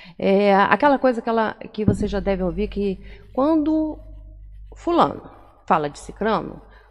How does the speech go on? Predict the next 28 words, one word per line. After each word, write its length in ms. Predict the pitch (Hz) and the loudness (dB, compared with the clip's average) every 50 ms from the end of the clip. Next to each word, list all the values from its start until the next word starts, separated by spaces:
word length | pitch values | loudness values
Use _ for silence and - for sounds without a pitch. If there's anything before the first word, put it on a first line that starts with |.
| _ | _
normalmente 1000 | 208 214 262 330 403 480 480 440 427 415 403 381 359 269 220 175 160 156 151 - - | -2 2 4 4 4 4 4 2 0 2 2 2 2 2 2 0 0 -2 -6 -8 -10
o 40 | |
que 100 | - - | -6 -6
é 60 | 196 202 | -6 -4
falado 560 | - 180 156 165 170 185 202 196 180 160 175 | -4 -6 -4 -4 -2 -2 -2 -4 -6 -8 -8
tem 180 | - - 220 233 | -6 -4 -2 -2
muito 380 | 233 240 277 349 415 415 - | 0 0 2 2 0 0 -2
mais 240 | 320 302 285 269 247 | -2 -2 -2 -4 -4
a 80 | 254 226 | -4 -6
ver 220 | 190 156 151 147 151 | -6 -6 -8 -8 -8
de 100 | 170 202 | -8 -10
fulano 600 | - - 294 311 302 302 349 415 494 508 466 415 | -6 -4 -2 -2 0 2 2 2 2 2 2 0
que 120 | - 392 | 0 -2
falou 640 | - - - 262 233 233 247 269 - - - - - | -2 -2 0 0 2 2 0 0 -2 -8 -18 -20 -14
do 140 | 233 226 269 | -10 -10 -8
que 140 | - 254 240 | -6 -6 -8
de 100 | 220 240 | -8 -10
cicrano, 600 | - - 262 254 _ - 208 202 208 208 208 208 | -12 -14 -14 -12 _ -6 -4 -4 -4 -4 -6 -8
que 120 | - - | -8 -8
é 40 | 208 | -6
o 80 | 208 220 | -6 -6
assunto 380 | 208 - - - 180 170 190 | -6 -8 -10 -12 -12 -12 -12
da 100 | 185 185 - | -12 -12 -12
conversa, 480 | - 190 185 180 170 175 170 - 180 | -12 -10 -6 -6 -6 -6 -6 -10 -12
do 80 | 170 170 | -12 -12
que 120 | - - | -10 -10
é 60 | 175 | -10
dito, 400 | 175 - - - - - - - | -10 -10 -14 -16 -18 -18 -20 -20